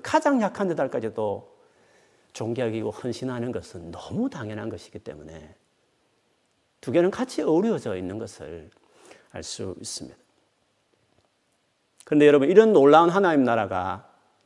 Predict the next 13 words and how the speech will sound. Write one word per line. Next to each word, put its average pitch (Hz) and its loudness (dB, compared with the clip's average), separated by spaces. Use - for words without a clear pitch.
이미 190 4
이 190 2
사상, 113 -10
이 170 -4
세상에, 104 -8
지금 131 -6
살고 139 2
있는 131 2
이 135 -2
세상에 107 -10
임하여 226 6
있다라고 101 -4
증거합니다. 117 -6